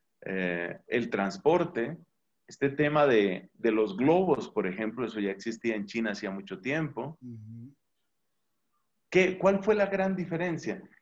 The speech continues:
Speaker 1: Y parece que la diferencia está no tanto en la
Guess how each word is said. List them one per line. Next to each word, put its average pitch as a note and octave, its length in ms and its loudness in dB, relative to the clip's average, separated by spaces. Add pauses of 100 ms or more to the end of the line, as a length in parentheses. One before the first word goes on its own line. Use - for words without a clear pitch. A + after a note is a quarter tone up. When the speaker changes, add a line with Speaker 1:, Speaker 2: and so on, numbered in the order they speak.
(200)
Speaker 1:
Y C3 60 -4
parece D3+ 360 4
que A3 100 4
la G3 120 4
diferencia D3 760 -2
está - 600 -2 (760)
no D#3 340 2
tanto G3+ 640 2
en C3+ 280 -2
la G#2 400 0